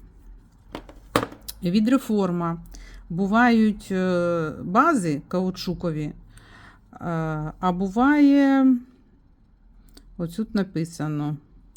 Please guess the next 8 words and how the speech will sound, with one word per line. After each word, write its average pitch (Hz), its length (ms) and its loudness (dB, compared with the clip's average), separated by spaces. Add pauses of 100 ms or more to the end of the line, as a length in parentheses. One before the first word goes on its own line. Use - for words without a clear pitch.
(160)
Work 214 460 -4 (240)
гель. 165 220 0 (760)
Буває 208 460 2
гель. 160 360 -2 (1300)
То, 190 540 0 (200)
е, 170 180 -2
будьте 190 360 -2
уважні. 160 760 0